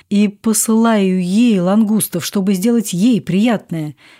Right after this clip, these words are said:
и особенно, чтобы она не воевала с яйцами в желе.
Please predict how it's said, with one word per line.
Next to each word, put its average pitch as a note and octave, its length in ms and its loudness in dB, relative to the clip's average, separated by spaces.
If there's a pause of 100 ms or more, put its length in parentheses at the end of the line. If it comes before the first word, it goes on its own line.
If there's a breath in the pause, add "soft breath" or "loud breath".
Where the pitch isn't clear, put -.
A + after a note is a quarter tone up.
и F#3+ 100 -4
особенно, A#3+ 420 2
чтобы G3 340 0
она A3 180 2
не G3+ 200 2
воевала A#3 760 0
с - 120 -8
яйцами E3+ 640 -2
в D3 120 -6
желе. D#3+ 560 -2